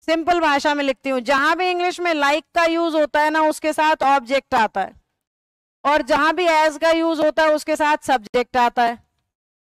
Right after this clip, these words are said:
अब ये subject object क्या है मैम? हालांकि pronouns में हमने पढ़ा है, I subject है, me इसका object है, we subject है, us इसका object है,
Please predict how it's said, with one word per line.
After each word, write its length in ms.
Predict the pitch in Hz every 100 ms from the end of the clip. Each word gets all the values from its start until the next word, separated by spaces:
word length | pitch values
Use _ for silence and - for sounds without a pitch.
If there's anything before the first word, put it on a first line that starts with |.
| _ -
अब 160 | 302
ये 100 | 359
subject 500 | - 320 254 349 -
object 400 | 330 277 330 -
क्या 200 | - 302
है 120 | 294
मैम? 420 | 294 285 285 294 294 _ _ _ _ 240
हालांकि 300 | 247 277 320
pronouns 560 | 302 294 285 302 302
में 100 | 311
हमने 200 | 302 302
पढ़ा 260 | 294 311 320
है, 240 | 294 294 - _ _ _ _ _ -
I 280 | 254 294 370
subject 500 | - 302 240 339 -
है, 140 | 370 370
me 360 | 311 330 330
इसका 380 | 320 - 311 269
object 400 | 208 214 220 214
है, 140 | 185 - - - _ _ _ _ _ _ -
we 320 | 226 320 381
subject 520 | - 330 262 349 -
है, 180 | 359 370 -
us 180 | 302 330
इसका 440 | 320 - 302 269
object 340 | 247 233 226 226
है, 200 | 190